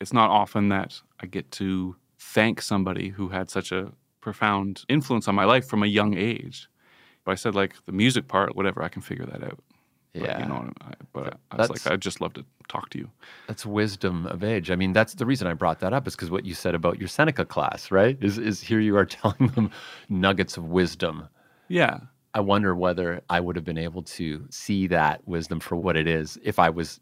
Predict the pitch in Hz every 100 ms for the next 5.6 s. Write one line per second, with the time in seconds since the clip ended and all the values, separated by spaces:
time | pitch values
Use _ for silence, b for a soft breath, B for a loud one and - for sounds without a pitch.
0 | - 98 71 - 95 87 82 92 80 104
1 | 92 95 85 92 85 80 78 82 82 -
2 | 107 90 - 110 107 90 90 95 - 123
3 | 123 165 131 139 123 160 143 127 135 135
4 | 139 120 - 117 113 110 104 107 101 -
5 | 107 101 - 95 - 95